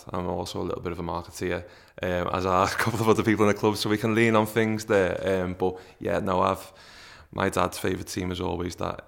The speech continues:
eighty-eight, uh, Holland side, and he always pushed that to me. And when we were talking about how our brand would work, how that would work. You know, Alex, who I founded the club with, is a creative as well and designer, and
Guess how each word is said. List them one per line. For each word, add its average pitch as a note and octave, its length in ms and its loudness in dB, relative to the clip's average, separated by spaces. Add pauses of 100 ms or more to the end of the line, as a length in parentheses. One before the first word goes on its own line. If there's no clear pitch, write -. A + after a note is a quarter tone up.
eighty-eight, F2+ 720 -8 (220)
uh, F2 420 -8
Holland F2 360 -8
side, F2 380 -6
and F2 80 -6
he F2 80 -6
always E2+ 280 -8 (300)
pushed - 240 -12
that - 160 -10
to - 120 -8
me. F2 140 -6
And E2+ 120 -6
when F2 140 -6
we E2+ 80 -8
were E2+ 80 -8
talking - 300 -8
about E2+ 340 -8 (680)
how E2+ 140 -8
our E2 160 -2
brand E2+ 300 -4
would E2+ 140 -10
work, F2 280 -6
how E2 200 -6
that - 180 -6
would - 140 -12
work. E2+ 440 -8
You - 80 -12
know, D#2 180 -10 (280)
Alex, F2 300 -10
who F2 120 -10
I F2 120 -8
founded F2 360 -10
the F2 40 -12
club F2+ 280 -8
with, F2 240 -8
is E2+ 140 -8
a D#2+ 80 -8 (440)
creative F2 360 -6
as E2+ 100 -10
well E2+ 220 -4
and E2+ 200 -8
designer, E2+ 480 -4
and E2 160 -6